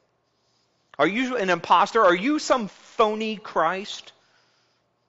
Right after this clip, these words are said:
Spare yourself from this death. <laughs> Spare us too. This thief on the left is the spokesman for an unbelieving world.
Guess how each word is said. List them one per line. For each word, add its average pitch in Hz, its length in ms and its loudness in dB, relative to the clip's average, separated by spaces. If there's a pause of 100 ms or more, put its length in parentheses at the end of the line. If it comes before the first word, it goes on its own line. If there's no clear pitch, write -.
Spare 277 400 6
yourself 208 540 2
from 139 200 -4
this 120 200 -8
death. 107 500 -8 (280)
<laughs> - 300 -18
Spare 208 520 4
us 202 260 0
too. 220 480 -8 (2500)
This 156 220 -4
thief 73 540 -14 (680)
on 139 160 -4
the 135 100 -6
left 151 580 -4 (580)
is 135 140 -8
the 139 120 -10
spokesman 135 720 -6
for 127 400 -8 (300)
an 139 160 -12
unbelieving 135 640 -8
world. - 320 -18